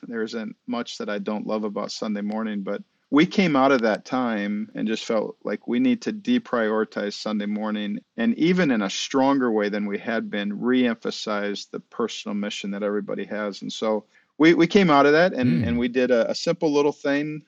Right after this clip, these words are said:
Speaker 1: um, that lost us some more people, but we said, "We're not gonna meet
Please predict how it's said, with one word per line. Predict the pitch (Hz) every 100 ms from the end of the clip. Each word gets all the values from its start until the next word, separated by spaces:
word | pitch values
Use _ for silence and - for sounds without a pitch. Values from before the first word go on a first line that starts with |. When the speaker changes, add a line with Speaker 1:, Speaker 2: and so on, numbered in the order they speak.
| 120
Speaker 1:
um, | 123 120 113 110 107 - _ _ -
that | 117 107
lost | 117 120 120 -
us | 120
some | - 120
more | 123 127
people, | - 123 131
but | 123 107
we | 110
said, | - 117 113
"We're | 120
not | 127 -
gonna | 117
meet | 113 113 117 123 -